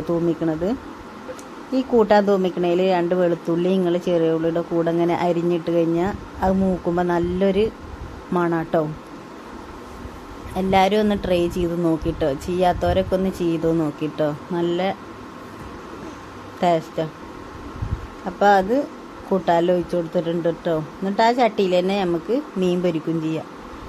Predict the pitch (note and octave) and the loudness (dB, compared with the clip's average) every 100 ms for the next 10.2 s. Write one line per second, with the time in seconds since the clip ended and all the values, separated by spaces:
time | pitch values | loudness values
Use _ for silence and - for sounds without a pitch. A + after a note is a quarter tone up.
0 | - - - - E3 F3 E3+ E3 E3+ E3 | -10 -10 -10 -6 -2 2 2 0 -4 -4
1 | E3+ E3 D#3+ E3 F3 F#3+ D#3+ D#3+ E3 D#3 | -2 0 2 0 0 0 0 0 0 -2
2 | D3 D#3 D3+ C#3 C#3 E3 D#3 D3+ - - | -2 -2 -2 -2 -4 -4 -4 -6 -10 -16
3 | - - - - - - - - - - | -16 -16 -16 -16 -16 -16 -16 -14 -14 -14
4 | - G#3+ G#3+ G#3 G3+ G3+ F#3+ F#3 F#3+ F#3+ | -8 -2 2 4 4 4 4 4 4 4
5 | F#3 F3+ F#3 F3 - E3 D#3 E3 F3+ G#3+ | 4 2 0 0 0 0 0 0 0 -4
6 | - - - - - - - - - - | -12 -16 -16 -16 -16 -16 -16 -16 -16 -14
7 | - - - - - - - - - - | -14 -14 -14 -14 -14 -14 -14 -12 -12 -12
8 | - - - - - - - - - - | -14 -14 -16 -16 -16 -16 -16 -16 -14 -14
9 | - - - - - - - F#3 G3+ G#3 | -14 -14 -14 -14 -14 -14 -8 -4 0 2
10 | G3 F3+ | 2 2